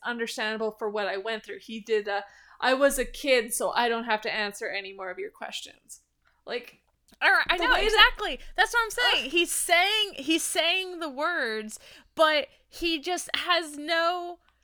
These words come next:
Speaker 2: idea. Like, he's saying the words, but they don't apply to him.
Speaker 1: No, like, he knows how to use them, but it's, like,
Speaker 2: <laughs>
Speaker 1: a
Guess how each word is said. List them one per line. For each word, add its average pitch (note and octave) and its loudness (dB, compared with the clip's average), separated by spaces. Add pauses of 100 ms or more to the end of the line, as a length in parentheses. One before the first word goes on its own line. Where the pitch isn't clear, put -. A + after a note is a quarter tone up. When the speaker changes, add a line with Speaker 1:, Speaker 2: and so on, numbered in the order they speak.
(320)
Speaker 2:
idea. D4+ 0 (340)
Like, F#4 -4
he's - 2
saying G#4 -2
the D#4 -6
words, E4 -4
but A#3 -14
they F4 -2
don't C#4+ -2
apply F#3 -2
to F#3 -10
him. C4 -6 (540)
Speaker 1:
No, G4+ 2 (140)
like, D4 6
he D#4+ -2
knows E4+ 2
how E4+ 2
to D#4 0
use C4+ 0
them, G#3 -2
but A#3 0
it's, B3 -2
like, B3+ 4
Speaker 2:
<laughs> E4+ -2
Speaker 1:
a B3 0